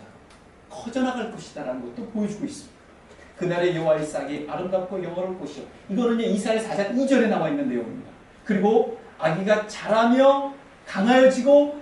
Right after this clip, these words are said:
지혜가 충만한 하나님의 은혜가 그 위에 있다라." 누가복음 이 장 사십 절 말씀이, 여러분, 예수님께서 아기로 오셨다는 것을 우리가 놓쳐서는 안 됩니다. 그리고 예수님께서 성장하셨다는 것도 우리가 간과해서는 안 돼요.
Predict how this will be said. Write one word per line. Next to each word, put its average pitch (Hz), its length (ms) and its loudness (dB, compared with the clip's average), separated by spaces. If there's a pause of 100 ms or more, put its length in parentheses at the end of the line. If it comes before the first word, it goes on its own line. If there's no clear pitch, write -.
지혜가 262 420 6
충만한 285 480 2
하나님의 269 300 4
은혜가 240 280 4
그 233 120 -4
위에 226 260 -2
있다라." 165 260 -4
누가복음 220 300 -2
이 185 100 -2
장 208 140 0
사십 - 280 -12
절 220 80 -8
말씀이, 170 320 -8 (240)
여러분, 202 300 6
예수님께서 240 720 -2
아기로 233 640 0
오셨다는 202 480 -2
것을 180 220 -10 (680)
우리가 185 180 -4
놓쳐서는 180 460 -8
안 240 100 -10
됩니다. 247 240 -8
그리고 226 180 -4
예수님께서 247 600 -4 (200)
성장하셨다는 254 880 0
것도 214 200 -8
우리가 196 480 -6 (100)
간과해서는 233 600 0
안 123 160 -6
돼요. 120 160 -10